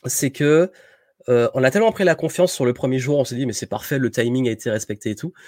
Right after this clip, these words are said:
Le deuxième jour, euh, on a toujours bien déroulé, mais on a commencé à accumuler des retards.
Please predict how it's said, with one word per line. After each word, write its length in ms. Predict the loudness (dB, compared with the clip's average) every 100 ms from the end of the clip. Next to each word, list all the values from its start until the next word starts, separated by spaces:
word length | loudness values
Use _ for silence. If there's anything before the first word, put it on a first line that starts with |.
| -20 -6
Le 160 | 0 4
deuxième 400 | 4 4 4 4
jour, 440 | 4 2 2 -6 _ _ _ _ -4
euh, 760 | 0 4 6 6 4 4 4 2
on 140 | 2 2
a 80 |
toujours 340 | 2 0 2 2
bien 160 | 2
déroulé, 640 | 0 0 0 0 2 2 0
mais 120 | 0
on 60 | 0
a 80 | 0
commencé 360 | 0 0 2
à 40 | 0
accumuler 440 | 0 -4 0 2
des 80 | 4
retards. 420 | 2 2 -4 -8